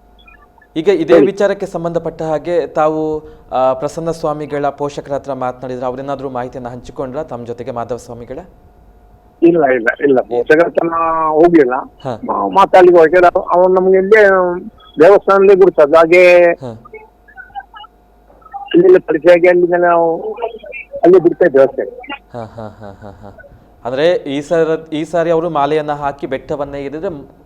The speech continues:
Speaker 1: ಆ, ತ-, ತುಂಬಾ ಕ್ಲಿಯರ್ ಆಗಿ ಮಾತು ಬರುತ್ತೆ ಅನ್ನುವಂಥದ್ದು ಎಲ್ಲರ ಒಂದು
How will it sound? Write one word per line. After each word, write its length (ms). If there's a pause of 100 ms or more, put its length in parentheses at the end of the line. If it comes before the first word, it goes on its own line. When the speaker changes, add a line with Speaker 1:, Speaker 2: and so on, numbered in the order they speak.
(300)
Speaker 1:
ಆ, 40
ತ-, 500
ತುಂಬಾ 180
ಕ್ಲಿಯರ್ 360
ಆಗಿ 160
ಮಾತು 280
ಬರುತ್ತೆ 300
ಅನ್ನುವಂಥದ್ದು 460
ಎಲ್ಲರ 280
ಒಂದು 420